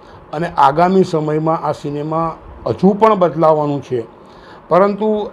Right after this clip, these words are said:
આવા દિવસોની ઉજવણી થવાથી દર્શકો અને સિનેમાનો એક જુદી રીતે સંબંધ બંધાય છે. લોકોમાં આ દિવસ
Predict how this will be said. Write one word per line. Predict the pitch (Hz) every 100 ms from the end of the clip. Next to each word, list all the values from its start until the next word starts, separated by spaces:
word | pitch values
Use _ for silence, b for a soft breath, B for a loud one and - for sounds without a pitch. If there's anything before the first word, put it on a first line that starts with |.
| -
આવા | 135 151 190
દિવસોની | 196 160 165 190 190 196 202
ઉજવણી | 190 147 165 175 180
થવાથી | 175 147 165 165 127 98 - - B B B 135
દર્શકો | 139 139 175 190 190 208
અને | 214 156 156
સિનેમાનો | 147 - 147 185 202 165 170 180 190
એક | 165 - 160 - - 117
જુદી | 135 156
રીતે | 185 175 185
સંબંધ | 175 - 120 147 160
બંધાય | 170 170 175
છે. | 175 185 185 - B B B B 143
લોકોમાં | 156 156 180 190 196 180
આ | 156
દિવસ | 170 160 170 170